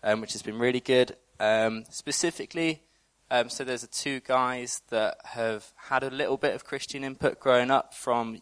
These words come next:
local youth groups, like, their families aren't Christians or anything like that, but they've had a little bit of input, but they've now come out of that.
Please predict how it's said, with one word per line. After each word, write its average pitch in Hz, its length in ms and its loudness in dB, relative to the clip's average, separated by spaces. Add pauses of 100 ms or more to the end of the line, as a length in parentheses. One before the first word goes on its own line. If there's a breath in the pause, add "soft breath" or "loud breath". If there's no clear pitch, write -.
local 123 380 2
youth 123 260 -2
groups, - 340 2
like, 90 100 -2
their 95 80 -6
families 120 500 -6
aren't 110 160 -8
Christians 117 500 -10
or 123 40 -4
anything 117 280 -10
like 101 240 -6
that, 113 240 4
but 110 80 -10
they've 104 120 -8
had 120 200 -6
a 110 40 -8
little 110 200 0
bit 110 140 -10
of 110 120 -12
input, 117 360 0 (480 soft breath)
but - 100 -18
they've 123 180 6
now 117 160 2
come 113 400 -4
out 120 240 6
of 113 140 -6
that. 120 280 4